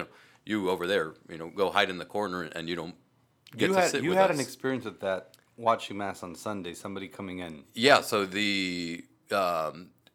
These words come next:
Speaker 1: you know, we, we, we pan out the camera for the processional, uh, and as, as Lewis is giving the introduction, you know, there's, uh, there's a young man walking up the center aisle. You know, Mass hasn't obviously started yet.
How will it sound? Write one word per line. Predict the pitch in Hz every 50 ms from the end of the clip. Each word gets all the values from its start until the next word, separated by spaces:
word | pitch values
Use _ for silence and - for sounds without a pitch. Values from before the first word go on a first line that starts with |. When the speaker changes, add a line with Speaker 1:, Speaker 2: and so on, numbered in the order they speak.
| _ _ _ _ _ _ _ _ _ _ _ _ _ _ _ -
Speaker 1:
you | 135 131
know, | 113 104
we, | 104 101
we, | - 101 104 95 95 95
we | 87 95 101 92
pan | - - 117 110 113 120
out | 117 107 -
the | 110
camera | - - 113 98 98 101 98 95
for | 90 - 95 90 87
the | 82 82 80 78
processional, | - - 82 - - 98 98 - 82 76 80 90 - _ _ _ -
uh, | 85 82 76 71 69 - -
and | 87 85 80 78 78 73 73 -
as, | 85 87 82 78 - - - -
as | 85 82 78 76 - -
Lewis | 90 92 92 90 87 -
is | 90 82 - - - - _ _ _ _ -
giving | 95 98 92 95 90
the | 87
introduction, | 85 82 - 90 90 92 95 - - - 80 82 82 - - _ _ _ _ _ -
you | 87 82
know, | 82
there's, | 80 80 80 76 - - - -
uh, | - 82
there's | 76 78 76 73 -
a | 76
young | 76 80 80 82
man | 85 85 87 82
walking | 78 80 80 82 - 87 80
up | 78 78 - _ _ _ _ _ -
the | 104 95
center | - - 101 95 92 82
aisle. | 76 80 78 82 92 95 - _ _ _ _ _ _ _ _ _ _ _
You | - 101
know, | 95 78
Mass | 78 - 85 87 - -
hasn't | 92 87 80 87 87 80
obviously | 82 80 78 - - 76
started | - - 107 120 104 90 80 78
yet. | 85 87 -